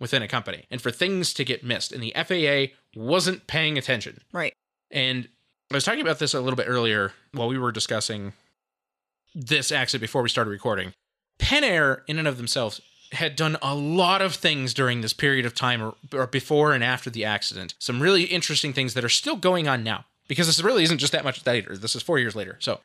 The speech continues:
Speaker 1: the whole thing with this is Pan Air had decided they were gonna start operating in the lower forty-eight for the first time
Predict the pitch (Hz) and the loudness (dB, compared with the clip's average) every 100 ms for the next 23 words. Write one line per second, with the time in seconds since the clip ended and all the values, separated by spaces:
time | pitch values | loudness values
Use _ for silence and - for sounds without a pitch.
0 | _ 160 156 294 339 330 160 107 - 92 | _ -2 0 0 0 0 0 0 -2 -6
1 | - - _ _ _ _ _ _ - 262 | -8 -12 _ _ _ _ _ _ 0 2
2 | 277 233 196 - 175 151 - _ 151 147 | 2 2 2 2 0 0 -8 _ 0 2
3 | 175 160 143 135 135 135 - 214 247 165 | 2 0 0 -2 0 2 2 2 2 2
4 | 165 170 151 143 139 135 123 104 117 160 | 2 2 2 2 2 -2 -4 -2 0 2
5 | 143 - 127 117 101 92 - _ _ _ | 2 0 -2 -2 -2 -4 -6 _ _ _
6 | _ - 127 113 170 160 - 135 127 | _ -2 0 2 4 2 2 0 0